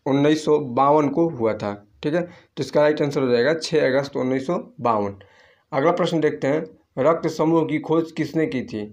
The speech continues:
तो की थी लैंड स्टीनर ने, ठीक है। अगला प्रश्न है, एशिया हॉकी कप शुरुआत कब हुआ था? तो हुआ था उन्नीस सौ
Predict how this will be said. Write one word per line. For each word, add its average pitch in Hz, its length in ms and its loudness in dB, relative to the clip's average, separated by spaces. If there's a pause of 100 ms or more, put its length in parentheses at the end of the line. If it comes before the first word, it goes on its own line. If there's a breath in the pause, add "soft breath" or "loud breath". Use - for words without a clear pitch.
(320 soft breath)
तो 143 140 -2
की 151 200 -2
थी 196 220 -4
लैंड 147 400 0
स्टीनर 131 440 -2
ने, 101 140 -6
ठीक 151 380 -6
है। 117 200 -2 (380 loud breath)
अगला 147 240 2
प्रश्न 175 300 0
है, 160 280 0
एशिया 147 400 2
हॉकी 156 340 0
कप 160 320 0 (140)
शुरुआत 160 520 0
कब 165 180 4
हुआ 110 200 -2
था? 104 180 -8 (420 soft breath)
तो 151 140 4
हुआ 151 200 6
था - 480 -2
उन्नीस 147 380 2
सौ 196 160 2